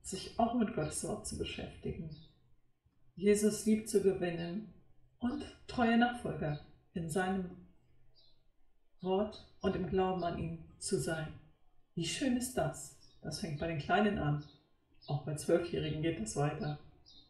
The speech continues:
Und bei den Erwachsenen ist es noch lange nicht zu Ende. Wir dürfen lebenslang wachsen in Gottes Wort. Und das wollte ich gerne mit euch teilen, denn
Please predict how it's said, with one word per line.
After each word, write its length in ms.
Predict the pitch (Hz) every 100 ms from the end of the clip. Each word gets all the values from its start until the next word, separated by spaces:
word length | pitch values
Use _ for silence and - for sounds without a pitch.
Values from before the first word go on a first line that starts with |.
| _ _ _
Und 140 | 165
bei 120 | 160 175
den 140 | 180
Erwachsenen 560 | 156 160 - - 196 156
ist 160 | 143
es 160 | 143 -
noch 100 | 147
lange 280 | - 170 156
nicht 200 | 147 -
zu 80 |
Ende. 380 | - 151 151 156 147
Wir 80 | -
dürfen 280 | 180 175
lebenslang 520 | 165 180 190 - 175 -
wachsen 420 | 165 165 - 165 - - - _ _ _ _ -
in 160 | 208 185
Gottes 400 | 147 147 - -
Wort. 240 | 160 -
Und 80 | 165
das 160 | 170 -
wollte 180 | 190 -
ich 80 |
gerne 220 | - 190 190
mit 120 | 165
euch 160 | 160
teilen, 380 | - 196 170 156
denn 240 | 170 165